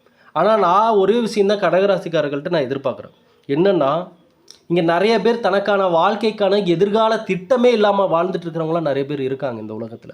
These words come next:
ஏதோ வாழ்க்கை ஏதோ கால் போன போக்குல போலான்ற மாதிரிலாம் இருக்காங்க.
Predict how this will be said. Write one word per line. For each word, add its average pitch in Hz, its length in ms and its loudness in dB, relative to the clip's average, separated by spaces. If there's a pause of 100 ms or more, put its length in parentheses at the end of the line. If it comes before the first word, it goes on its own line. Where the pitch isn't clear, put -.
(500)
ஏதோ 117 220 -4
வாழ்க்கை 156 460 -2
ஏதோ 151 140 -2
கால் 156 300 0
போன 160 200 0
போக்குல 160 260 -6
போலான்ற 151 600 0
மாதிரிலாம் 143 280 -2
இருக்காங்க. 139 400 -6